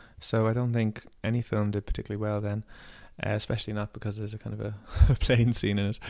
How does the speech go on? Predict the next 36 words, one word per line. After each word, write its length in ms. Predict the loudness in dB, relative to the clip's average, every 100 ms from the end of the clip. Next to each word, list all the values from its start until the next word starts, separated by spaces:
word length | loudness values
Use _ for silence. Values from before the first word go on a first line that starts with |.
| -6 -4 -4 -6 -4
I 60 | 2
remember 280 | 4 4 2
it 40 |
just 180 | 0 0
being 380 | 2 2 2 -2 -14 -2
a 80 | 4
really 220 | 6 6
cool 400 | 6 8 10 10
film 400 | 6 2 2 2
and 160 | 2 2
that, 100 | 2
like, 140 | 2
everybody 320 | 2 2 2
wanted 260 | 4 4 2
to 60 | 4
watch 240 | 4 4
it. 140 | -2 -4 -12 -12 -4
And 240 | 2 4 6
I 80 |
used 220 | 6 6 2
to 80 |
work 180 | 0 0
in 60 | -2
a 60 |
newsagent, 680 | 2 2 0 -4 -6 -8 -10 -14 -20 -20 -20 -20 -20 -14
so 160 | -8 -4
where 220 | -4 -4
that 160 | -6
sold 200 | -4 -2
newspapers 500 | -2 -2 -4 -6 -6
and 100 | -6
stuff 340 | -6 -6 -8 -12 -18 -18 -8
around 280 | 0 2 2
that 200 | 2 -2
time, 440 | -2 0 0 -4
or 100 | 0